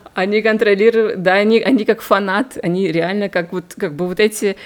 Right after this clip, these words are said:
эм, э, то есть я прямо и изучила вот эти вот исто-, ну вот, э, э, истории, о, о которых у меня есть, м, эпизоды.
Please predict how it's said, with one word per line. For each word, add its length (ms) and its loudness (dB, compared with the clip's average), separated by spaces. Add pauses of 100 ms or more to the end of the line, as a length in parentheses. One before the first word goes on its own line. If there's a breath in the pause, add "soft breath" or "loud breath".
(280 loud breath)
эм, 540 0 (120)
э, 220 -12
то 140 -6
есть 180 -8
я 140 -4
прямо 420 -2
и 440 -4
изучила 600 -4
вот 160 -6
эти 220 -8
вот 160 -6
исто-, 320 -4
ну 160 -2
вот, 160 -8
э, 100 -12
э, 800 -6
истории, 580 -2
о, 120 -6
о 180 -12
которых 400 -6
у 20 -4
меня 260 -4
есть, 320 -10
м, 300 -14 (160)
эпизоды. 720 -6